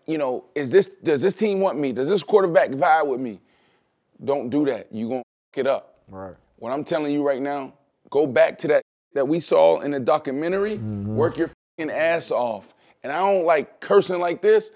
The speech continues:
Speaker 2: Right.
Speaker 1: but I'm saying it because I want you to really feel and understand me. Pause.
Speaker 2: For sure.
Speaker 1: Work your f-ing ass off.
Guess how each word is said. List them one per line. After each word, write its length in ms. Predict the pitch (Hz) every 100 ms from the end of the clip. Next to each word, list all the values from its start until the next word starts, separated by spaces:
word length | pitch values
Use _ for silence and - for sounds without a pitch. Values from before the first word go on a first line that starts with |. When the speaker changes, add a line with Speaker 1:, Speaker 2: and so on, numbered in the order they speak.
| -
Speaker 2:
Right. 120 | 104
Speaker 1:
but 80 | 143
I'm 100 | 151
saying 380 | 120 196 226 180
it 100 | 139
because 260 | 151 160
I 60 | 147
want 200 | 156 131
you 60 | 131
to 40 |
really 260 | 131 139 113
feel 460 | - - 180 175
and 100 | 143
understand 480 | - 143 135 170 151
me. 120 | 131
Pause. 600 | 117 - 117 127 139 -
Speaker 2:
For 60 | 135
sure. 340 | - 156 127 98 _ _ _ _ _ _ -
Speaker 1:
Work 280 | 170 220
your 80 | 226
f-ing 440 | 254 _ _ 196 165
ass 380 | 175 202 -
off. 400 | 165 120 98 -